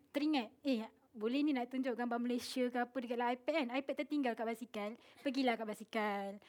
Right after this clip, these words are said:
Pergi basikal, ambil iPad, ada seorang lelaki pula. Ah, dia, dia tanya-tanya saya, kan, "Daripada mana?" semua, kan. Ah, saya cakap, "Daripada Malaysia, berkayuh nak ke, nak ke Mekah, kan, dengan suami." Dia excited tau.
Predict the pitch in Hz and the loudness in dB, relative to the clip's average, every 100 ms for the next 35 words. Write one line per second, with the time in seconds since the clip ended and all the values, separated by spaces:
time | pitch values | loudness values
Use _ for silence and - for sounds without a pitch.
0 | - - 226 233 247 330 370 381 254 254 | -20 -2 0 0 0 0 0 0 2 4
1 | 262 262 381 - - 254 269 285 302 311 | 4 4 2 0 -4 -2 0 2 2 4
2 | 311 311 - 269 220 - _ _ _ - | 2 0 2 2 2 -8 _ _ _ 0
3 | 254 262 262 262 254 254 262 240 254 247 | 4 4 4 2 0 2 4 4 2 2
4 | 254 247 247 247 247 233 240 247 277 220 | 2 0 0 2 0 0 0 2 2 0
5 | - - 233 240 240 247 294 294 285 285 | -6 -10 -4 -2 0 2 4 4 4 2
6 | 285 285 277 294 233 226 226 214 - - | 0 -2 0 0 0 -2 -4 -4 -10 -20
7 | - - 285 311 247 240 254 254 262 - | -20 -10 -2 0 0 0 0 0 0 0
8 | 269 247 226 247 269 254 208 240 240 233 | 0 0 -2 -2 0 -2 -4 -6 -6 -8
9 | 240 247 247 254 262 240 247 277 220 - | -8 -4 -6 -2 2 4 4 2 -2 -8
10 | - - 226 233 - 254 311 311 247 233 | -20 -10 -6 -4 0 2 4 4 2 -2
11 | - 240 302 294 294 302 330 330 311 262 | -14 -2 0 0 0 2 2 4 4 6
12 | 214 | 2